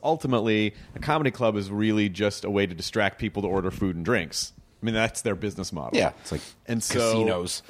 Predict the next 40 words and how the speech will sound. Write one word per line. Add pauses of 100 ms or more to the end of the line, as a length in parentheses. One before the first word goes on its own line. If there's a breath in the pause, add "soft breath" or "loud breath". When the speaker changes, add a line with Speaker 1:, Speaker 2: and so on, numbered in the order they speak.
Speaker 2:
<laughs>
Speaker 1:
Yeah,
exactly.
And
so (260 loud breath)
people
come
to
a
free
comedy
show,
but
they
have
to
pay
for
drinks.
That's
why
there's
two
drink
minimum,
and
they
pay
for
food. (520 loud breath)
And
when
the
crowd
doesn't
have
to
pay
for
tickets,